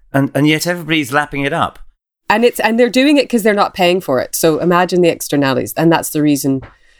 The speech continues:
Speaker 2: to get back to the externalities. They're not paying for the carbon cost of this, uh, adventure.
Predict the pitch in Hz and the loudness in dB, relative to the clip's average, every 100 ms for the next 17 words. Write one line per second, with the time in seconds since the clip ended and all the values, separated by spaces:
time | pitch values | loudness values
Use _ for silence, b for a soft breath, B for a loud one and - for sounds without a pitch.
0 | b - 165 160 135 - 127 - - 131 | b -2 0 0 -2 -4 -8 -8 -6 -4
1 | 131 131 120 113 - - 160 180 185 170 | -2 -2 -2 -6 -6 0 2 4 2 0
2 | - 143 139 135 127 123 123 - 127 127 | -4 -4 -2 -4 -6 -8 -6 -4 -4 -4
3 | 123 - 123 117 - - - 131 123 - | -8 -10 -8 -8 -8 -12 -8 -6 -4 -8
4 | - - _ - 139 120 - 135 123 120 | -12 -16 _ -8 -4 -4 -4 -4 -2 -4
5 | - - | -8 -12